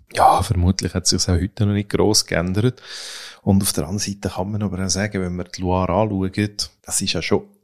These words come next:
der Megafluss. Also über tausend Kilometer lang ist, glaub ich, der längste Fluss von Frankreich, der nachher auch in den Atlantik hinein mündet.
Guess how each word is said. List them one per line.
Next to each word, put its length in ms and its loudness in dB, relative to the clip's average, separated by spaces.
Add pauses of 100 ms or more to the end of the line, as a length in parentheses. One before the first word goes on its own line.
der 280 2
Megafluss. 880 0
Also 260 -4
über 240 -6
tausend 300 -4
Kilometer 640 0
lang 300 2
ist, 160 -6
glaub 120 -2
ich, 100 -8
der 120 -4
längste 420 -2
Fluss 640 4 (320)
von 140 2
Frankreich, 640 0
der 100 0
nachher 320 2
auch 60 0
in 80 -2
den 100 -2
Atlantik 460 -6
hinein 260 -2
mündet. 480 2